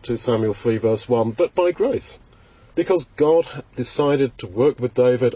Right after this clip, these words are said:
and out of all David's sons, he chose to work through Solomon.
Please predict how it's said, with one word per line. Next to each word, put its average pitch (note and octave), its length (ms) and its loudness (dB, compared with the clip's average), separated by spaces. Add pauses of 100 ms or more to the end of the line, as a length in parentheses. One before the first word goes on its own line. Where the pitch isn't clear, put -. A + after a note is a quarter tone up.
and A#2 320 -4 (460)
out G#2+ 140 0
of G#2 60 -6
all F3+ 140 4
David's C3+ 400 0
sons, A2 480 0
he B2 100 -6
chose G#2+ 300 -2
to A2 100 -6
work G2+ 220 -2
through G#2+ 160 -6
Solomon. D#3 480 0